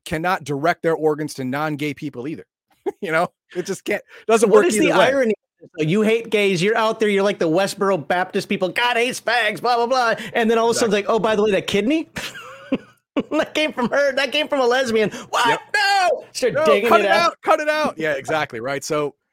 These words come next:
Speaker 1: you know, plus it's, it's ridiculous. You know, gay people are, you know, f-, far less than ten percent of the population. So you wanna direct your already rare organ, but only go to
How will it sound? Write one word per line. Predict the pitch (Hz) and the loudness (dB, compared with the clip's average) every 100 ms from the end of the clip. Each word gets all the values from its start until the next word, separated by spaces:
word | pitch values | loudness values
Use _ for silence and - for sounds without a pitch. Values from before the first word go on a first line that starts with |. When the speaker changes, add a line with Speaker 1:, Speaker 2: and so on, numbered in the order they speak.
| _ _ _ | _ _ _
Speaker 1:
you | 160 | -8
know, | 147 | -6
plus | 143 277 277 220 220 | -6 0 0 0 -8
it's, | 220 - | -10 -8
it's | 208 - | -8 -8
ridiculous. | 165 180 190 254 185 165 151 - - _ _ _ | -10 -8 -6 -6 -4 -2 -4 -6 -14 _ _ _
You | 151 | -10
know, | 151 151 147 | -6 -4 -6
gay | 147 180 208 | -8 -8 -6
people | 208 196 175 | -8 -6 -6
are, | 151 151 143 135 - | -4 -2 -2 -6 -12
you | 156 | -10
know, | 135 123 _ 143 | -10 -12 _ -20
f-, | 127 147 127 131 - | -20 -20 -20 _ -6
far | 175 185 | 0 0
less | 160 156 | 0 -2
than | 147 131 | -6 -8
ten | 151 143 | -8 -10
percent | 139 151 | -8 -8
of | 135 | -6
the | - | -6
population. | 143 127 127 143 - 113 107 _ _ - | -6 -6 -6 -6 -6 -10 -12 _ _ -10
So | 143 127 | -4 -4
you | 127 156 | -2 -2
wanna | 160 147 | -2 -4
direct | 135 135 151 - - _ _ _ | -6 -4 -4 -6 -20 _ _ _
your | 147 143 139 | -6 -4 0
already | 151 175 170 165 151 135 | 4 4 4 2 -4 -8
rare | 120 113 156 170 | -12 -4 0 0
organ, | 151 170 160 135 117 117 _ _ _ _ | 2 2 2 -2 -8 -12 _ _ _ _
but | 139 - | -10 -6
only | 160 170 | -4 -4
go | 143 165 165 | 0 2 2
to | - 143 131 123 | 0 -8 -8 -10